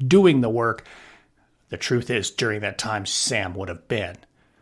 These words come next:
a high school student. So he wasn't out doing that work quite yet, but he is doing that work right now and conveying an absolutely powerful message to kids all over the place. And,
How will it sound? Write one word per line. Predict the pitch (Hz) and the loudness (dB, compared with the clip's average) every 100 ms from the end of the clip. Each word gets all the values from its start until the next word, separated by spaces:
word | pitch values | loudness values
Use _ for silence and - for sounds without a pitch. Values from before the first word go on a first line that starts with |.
| _ _ _ - | _ _ _ -8
a | |
high | 98 104 | -4 -2
school | 85 - 98 | -2 -6 -4
student. | - - 120 95 - | -4 -2 -4 -6 -12
So | - - - 180 107 98 - | -8 -4 0 4 2 0 -12
he | - - 131 | -20 -4 -2
wasn't | 117 110 110 120 - | -2 -2 -4 -2 6
out | 139 131 | 6 6
doing | 131 143 120 | 6 8 8
that | 123 - | 6 6
work | 147 123 - | 2 2 2
quite | - 170 127 | 8 8 8
yet, | 127 131 151 - - | 2 4 6 4 -2
but | 143 | -4
he | 120 | -4
is | 143 160 147 - | -2 2 2 2
doing | 147 123 | 0 0
that | 113 110 | -2 -4
work | 110 104 - | -8 -10 -6
right | 107 98 | -6 -4
now | - 110 104 | 0 2 4
and | 101 104 | 0 -4
conveying | - 117 120 117 110 | -6 -2 0 0 0
an | 107 - | -4 0
absolutely | 110 110 123 95 | 0 0 -2 -2
powerful | - 101 95 104 | 2 2 2 -4
message | 101 104 - 95 - | -4 -4 -4 -6 -8
to | - 143 | -2 0
kids | 127 127 107 98 - - - - - - | 0 -2 -2 -4 -10 -12 -16 -18 -18 4
all | 135 139 120 | 8 8 8
over | 120 110 | 4 4
the | 104 98 | 0 -6
place. | - 104 92 - | -6 -4 -4 -4
And, | 123 110 | -4 -6